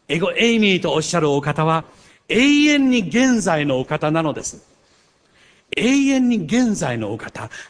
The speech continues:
I am。永遠に現在のお方。時間の流れを超越して、永遠のお方なのです。私たちは時間の流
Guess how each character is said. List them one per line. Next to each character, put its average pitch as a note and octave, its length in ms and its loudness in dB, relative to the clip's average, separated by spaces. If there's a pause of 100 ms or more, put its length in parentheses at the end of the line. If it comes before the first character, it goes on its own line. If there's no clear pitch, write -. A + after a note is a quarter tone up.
I A3+ 560 0
am。 G3 320 -2 (1200)
永 C4+ 260 -2
遠 B3+ 200 -2
に A#3 60 -4
現 G3 240 -2
在 G#2 180 -6
の F#2+ 80 -14
お G2 60 -16
方。 - 280 -20 (1300)
時 E3+ 160 -4
間 C4+ 240 2
の B3 100 2
流 G#3 340 2
れ E3+ 40 0
を D#3+ 220 -2 (240)
超 F3+ 240 0
越 E3+ 220 -2
し - 100 -8
て、 F3+ 160 -8 (840)
永 D4 360 2
遠 C#4 300 0
の G#3+ 160 0
お F3+ 60 -2
方 F3+ 280 -4
な F3 140 -2
の C#3+ 100 -2
で A#2+ 140 -10
す。 - 200 -12 (880)
私 A3+ 300 -6
た E3+ 80 -2
ち C#3 120 -8
は B2+ 120 -2
時 C3 160 -8
間 F#3 220 -2
の E3+ 100 0
流 E3+ 60 -4